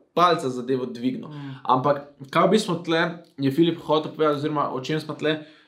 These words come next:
Speaker 1: go-, go-, govorila, je, da vsaka tvoja aktivnost, ne,
Speaker 2: Mhm.
Speaker 1: nima istega re-, rezultata. Obstajajo
Speaker 2: Ja.
Speaker 1: aktivnosti, ki bojo z manj dela ti
Speaker 2: Mhm.
Speaker 1: prinesle dosti več rezultatov.
Speaker 2: Mhm.
Speaker 1: Gre za tako imenovano eighty twenty rule oziroma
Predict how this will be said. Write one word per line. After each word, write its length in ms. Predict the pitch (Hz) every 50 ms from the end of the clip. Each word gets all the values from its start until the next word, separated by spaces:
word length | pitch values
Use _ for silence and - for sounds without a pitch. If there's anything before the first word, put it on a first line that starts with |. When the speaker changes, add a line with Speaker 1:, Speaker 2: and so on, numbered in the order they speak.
| _ _ _
Speaker 1:
go-, 500 | 113 120 117 117 135 139 131 131 120 - - - _ - -
go-, 400 | 127 131 131 135 135 131 123 - 123 123 127 127
govorila, 440 | 135 123 123 123 143 165 185 185 156
je, 160 | 151 175 185
da 140 | 160 160 151 139 - - - - - -
vsaka 420 | - 143 - 196 196 214 214 196 -
tvoja 260 | - 180 214 220 202 147
aktivnost, 560 | 139 139 - - 165 180 220 262 269 - -
ne, 260 | 143 151 185 190 - - - -
Speaker 2:
Mhm. 180 | - 190 220 165
Speaker 1:
nima 260 | 208 220 214 190 - - -
istega 600 | - 180 185 180 151 151 151 151 139 - - -
re-, 520 | - 151 151 143 143 143 139 135 131 - -
rezultata. 720 | 131 135 131 135 127 123 131 123 - 135 120 117 - 107
Obstajajo 340 | 107 - - 175 185 214 226
Speaker 2:
Ja. 80 | 202 175
Speaker 1:
aktivnosti, 800 | 135 - - - - 180 202 226 240 233 240 247 233 220 220 - - _ _ _ _ _ _ -
ki 100 | - 156
bojo 320 | 127 147 151 147 143 143
z 120 | 127 - 135
manj 440 | 151 170 202 220 233 226 220 196 156
dela 280 | 147 143 139 156 170
ti 140 | 175 - - 147
Speaker 2:
Mhm. 60 | 147
Speaker 1:
prinesle 460 | 147 147 147 160 170 170 - 170 156
dosti 340 | 156 156 156 156 151 - 143
več 260 | 147 147 147 - - - _ _
rezultatov. 920 | - 147 147 143 147 147 143 120 127 135 131 110 - 139 127 123 117 117 120
Speaker 2:
Mhm. 100 | 123 139
Speaker 1:
Gre 160 | 156 170 165
za 100 | 139 -
tako 140 | - - 165
imenovano 500 | 156 156 151 156 156 156 156 151 - -
eighty 380 | 143 147 156 156 151 - -
twenty 400 | - 139 147 151 139 131 143 139
rule 200 | 147 165 165 160
oziroma 400 | 151 139 147 151 143 139 - -